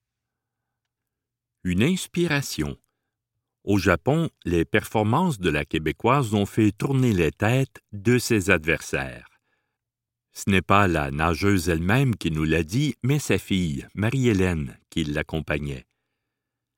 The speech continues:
Maman était tellement en avance sur les autres que,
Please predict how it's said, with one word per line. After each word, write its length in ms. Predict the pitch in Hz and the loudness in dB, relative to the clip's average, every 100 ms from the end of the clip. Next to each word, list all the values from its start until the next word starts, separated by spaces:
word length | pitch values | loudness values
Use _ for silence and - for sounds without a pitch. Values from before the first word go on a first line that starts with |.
| _ | _
Maman 300 | 104 120 151 | 0 2 4
était 360 | 123 90 98 90 | 2 2 2 2
tellement 460 | - 147 135 113 104 | 2 0 2 2 2
en 100 | 82 | 2
avance 400 | 73 87 98 - | 2 2 0 0
sur 180 | 82 | -2
les 220 | 80 76 85 | 0 2 2
autres 500 | 107 113 - 73 69 | 4 2 0 -4 -6
que, 240 | - 78 | -4 -4